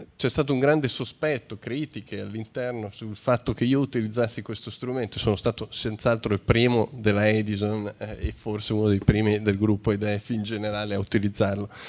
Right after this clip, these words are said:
Eh, in Francia, eh, ci sono state persone che hanno utilizzato Twitter per comunicare dall'interno incidenti alle centrali nucleari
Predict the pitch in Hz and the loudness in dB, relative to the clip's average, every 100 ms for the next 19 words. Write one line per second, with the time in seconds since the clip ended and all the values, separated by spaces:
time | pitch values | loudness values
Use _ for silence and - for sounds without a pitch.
0 | - - - - - - - - - - | -14 -14 -16 -18 -10 -8 -8 -10 -6 0
1 | 113 - 156 190 - 131 95 - 113 110 | 2 6 6 6 6 6 6 -2 -8 -8
2 | - - 107 117 110 - 120 - 113 104 | -6 -2 0 2 2 2 0 4 4 6
3 | 101 107 107 - - 110 - - 147 165 | 4 0 -4 -6 2 2 2 4 6 6
4 | 170 156 120 113 117 113 110 113 113 107 | 6 2 2 2 2 2 2 0 -2 0
5 | 131 123 117 - 160 160 156 143 - 113 | 2 2 2 2 2 2 -2 -2 -2 -2
6 | 113 - 117 110 113 107 127 123 120 107 | -2 -2 -2 2 0 2 4 4 4 2
7 | 107 117 107 127 135 131 113 - 110 117 | 2 0 2 2 2 0 -2 -2 -2 -2
8 | 117 113 107 110 104 113 110 107 101 - | 0 -2 -2 -4 -6 -4 -4 -4 -6 -10
9 | - - - 117 110 113 110 104 104 120 | -20 -20 -10 -10 -6 -2 -2 -2 -4 -4